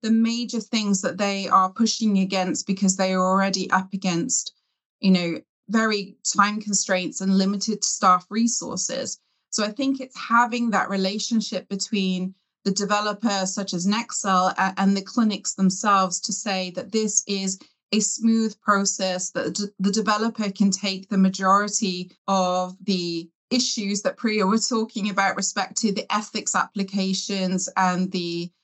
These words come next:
um, supply chain and how you would transport the material, how would you would store it, et cetera. Nexel themselves, actually, we, w-, associated with the company, we also run Scandinavia's largest, um, banking for private banking, uh, Salaviva.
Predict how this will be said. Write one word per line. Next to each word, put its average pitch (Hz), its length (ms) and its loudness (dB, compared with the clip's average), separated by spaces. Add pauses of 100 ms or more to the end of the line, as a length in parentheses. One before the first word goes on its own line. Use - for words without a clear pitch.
(220)
um, 170 420 0
supply 208 480 0
chain 185 540 -2
and 190 120 2
how 190 200 2
you 175 400 -4
would 175 140 -2
transport 190 720 0
the 190 60 -2
material, 180 680 2
how 180 180 0
would 170 160 -6
you 185 80 -4
would 151 140 -4
store 185 460 2
it, 175 160 -6
et - 100 -10
cetera. 165 580 -4 (300)
Nexel 240 480 0
themselves, 214 540 0
actually, 190 440 -4
we, 208 260 -4
w-, 190 220 -10 (440)
associated 214 960 -2
with 254 180 -2
the 240 100 -2
company, 190 520 0
we 196 180 -2
also 233 260 2
run 190 440 0 (320)
Scandinavia's 190 840 0
largest, 190 680 0
um, 180 540 0
banking 214 640 0
for 180 300 -4
private 220 500 0
banking, 160 680 -2
uh, 180 60 -2
Salaviva. 185 880 0